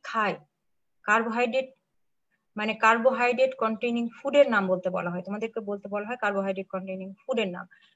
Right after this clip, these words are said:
যেমন as for example আমাদের common খাবার কি,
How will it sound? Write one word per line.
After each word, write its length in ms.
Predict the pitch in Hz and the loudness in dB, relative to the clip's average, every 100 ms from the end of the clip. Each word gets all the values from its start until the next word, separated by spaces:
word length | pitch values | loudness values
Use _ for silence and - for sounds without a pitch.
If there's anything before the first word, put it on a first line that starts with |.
| _ | _
যেমন 200 | 254 247 | -2 2
as 140 | 226 226 - | 0 0 -2
for 160 | 220 | -2
example 320 | 208 208 196 208 | -2 -4 -2 -2
আমাদের 360 | 208 214 233 233 - | -2 -2 -4 -6 -2
common 320 | 247 262 262 | -2 -2 -8
খাবার 320 | - 202 214 196 | -8 -6 -6 -8
কি, 140 | 175 | -16